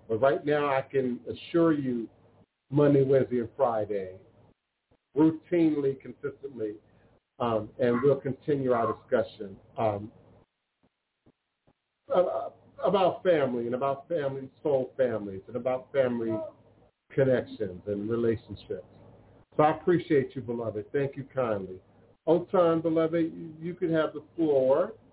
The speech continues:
and, and then we'll close out.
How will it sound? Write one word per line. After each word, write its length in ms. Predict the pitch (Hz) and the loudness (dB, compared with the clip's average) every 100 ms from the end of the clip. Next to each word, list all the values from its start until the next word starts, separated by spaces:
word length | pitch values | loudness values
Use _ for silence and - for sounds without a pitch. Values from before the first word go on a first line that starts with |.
| _ _ | _ _
and, 440 | 143 131 127 131 175 - - 403 415 _ _ _ _ _ - | -2 2 2 -2 -8 -16 -20 -20 -20 _ _ _ _ _ -2
and 180 | 135 | 2
then 160 | 147 143 | 4 2
we'll 180 | 139 120 | 2 -2
close 420 | - 147 127 113 110 | -2 0 0 0 -4
out. 260 | 98 - | -6 -10